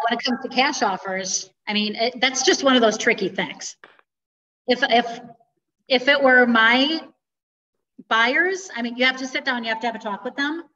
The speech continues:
and see, you know, where this is coming from, how it's being done, but most likely you would have the parents and the child's name on it. But, um,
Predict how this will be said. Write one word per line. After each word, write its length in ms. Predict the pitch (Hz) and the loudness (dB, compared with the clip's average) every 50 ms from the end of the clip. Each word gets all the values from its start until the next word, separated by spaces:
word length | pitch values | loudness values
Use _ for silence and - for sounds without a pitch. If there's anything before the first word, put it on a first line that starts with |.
| _ _ _ _ _ _ _ | _ _ _ _ _ _ _
and 160 | 233 233 208 | -8 -6 -6
see, 480 | - - 277 285 269 254 240 233 233 233 240 233 - - _ _ _ _ _ _ 135 - _ | -6 -6 -4 -4 -2 -2 -2 -2 -2 -4 -6 -12 -20 -20 _ _ _ _ _ _ -20 -12 _
you 80 | 240 220 | -4 -2
know, 80 | 220 | -2
where 220 | 196 196 233 254 269 | 2 4 4 4 4
this 160 | 262 269 - | 4 2 0
is 100 | 311 262 - | -2 -4 -2
coming 260 | - 262 247 247 233 | 0 2 2 2 2
from, 460 | - 254 254 240 240 240 247 240 - - - - | 2 4 4 4 4 4 2 -2 -6 -12 -16 -6
how 220 | - 233 240 247 | 0 2 4 4
it's 120 | 247 240 - | 4 2 2
being 240 | - 247 240 233 220 | 0 0 0 2 2
done, 360 | 220 214 214 220 226 226 220 | 2 2 2 0 -2 -2 0
but 340 | 220 214 208 202 202 202 - - _ _ _ _ _ | 2 2 2 2 0 -4 -10 -16 _ _ _ _ _
most 340 | 208 226 254 277 262 - - | 0 2 2 2 2 -2 -4
likely 680 | 247 220 214 202 202 202 269 277 294 320 359 339 - _ _ _ _ _ _ _ _ _ _ _ _ | -2 -2 0 0 -2 -2 -2 -2 -2 -2 -4 -6 -10 _ _ _ _ _ _ _ _ _ _ _ _
you 280 | 233 226 - 247 226 240 | -6 -6 -4 0 2 2
would 100 | 240 214 | 2 2
have 180 | 240 226 226 | 2 0 0
the 60 | 220 | -2
parents 400 | 214 214 233 220 220 226 208 - - | -2 0 2 2 2 0 -2 -4 -6
and 240 | - 208 208 214 220 | -4 -2 -2 0 0
the 40 | 240 | -2
child's 420 | 233 - 277 269 277 285 269 269 277 | -2 0 2 2 2 0 -2 -2 -2
name 200 | 311 311 330 339 | 0 2 4 4
on 140 | 330 349 370 | 4 4 2
it. 100 | 381 - - _ _ _ _ _ _ _ _ _ _ _ _ _ _ _ _ _ _ _ _ _ - | 0 -4 -8 _ _ _ _ _ _ _ _ _ _ _ _ _ _ _ _ _ _ _ _ _ 0
But, 320 | 226 214 214 214 - - | 2 2 2 0 -2 0
um, 540 | 226 214 202 196 190 185 175 180 - - | 2 2 2 2 0 -2 -4 -8 -12 -18